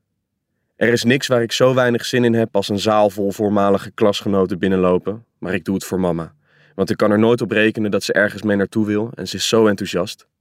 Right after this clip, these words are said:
Al helemaal omdat ze de hele nacht is opgebleven om mijn kostuum te maken en het is, nou ja, het is geweldig.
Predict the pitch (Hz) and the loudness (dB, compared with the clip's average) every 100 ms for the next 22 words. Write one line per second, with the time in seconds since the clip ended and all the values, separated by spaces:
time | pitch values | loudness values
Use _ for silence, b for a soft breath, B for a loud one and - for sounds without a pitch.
0 | _ _ _ _ _ _ B B B B | _ _ _ _ _ _ B B B B
1 | 107 120 123 131 147 147 139 123 117 107 | 2 4 4 2 2 2 0 -2 -2 2
2 | 123 147 139 131 - - 143 - 117 120 | 2 2 2 0 -4 -4 -4 -2 0 2
3 | 120 117 110 107 - 113 - 135 131 101 | 2 0 -2 -2 -4 -6 -2 0 0 -2
4 | 101 95 95 117 110 - 98 101 98 - | 0 0 -2 -4 -4 -4 -4 -2 -4 -6
5 | - b b b b b b - 82 80 | -12 b b b b b b -10 -8 -8
6 | - _ _ - - - 82 87 123 123 | -12 _ _ -16 -14 -10 -2 0 0 -2
7 | - | -8